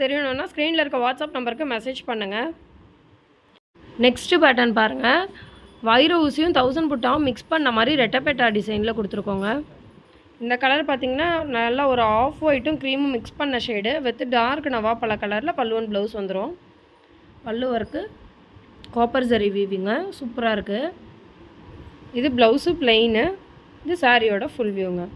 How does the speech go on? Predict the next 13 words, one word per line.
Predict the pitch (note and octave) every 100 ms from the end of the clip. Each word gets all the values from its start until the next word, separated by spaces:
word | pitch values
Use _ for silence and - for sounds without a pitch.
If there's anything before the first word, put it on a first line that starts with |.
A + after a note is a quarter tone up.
| - - - - - - - - - - - - - -
அடுத்து | A#3+ A#3 D4+
பாட்டில் | B3+ A#3+ B3+ D4+ C4+
கிரீன் | B3+ B3+ B3
with | A3 D4+ -
க்ரீம் | B3 C4 C4+
கலருங்க. | B3 G#3 F#3+ F#3 G#3 D4 E4 - - - - - - - - - - - - - - - - - - - - - - - - - - - - - - G#3
லைட் | G3+ A#3 C#4 C4+
ஏலக்காய் | A3+ A#3+ C#4+ C#4+ C4+
ஷேடு | A3+ G3 G3+ D4+ E4+ - - - - -
with | A#3 G3+ A#3
க்ரீம் | - A#3 A#3 A#3+
ஷேடு. | A3 F#3+ G#3 E4+ - - - - - - - - - - - - - - - - - - - - - - - - - - -
இது | -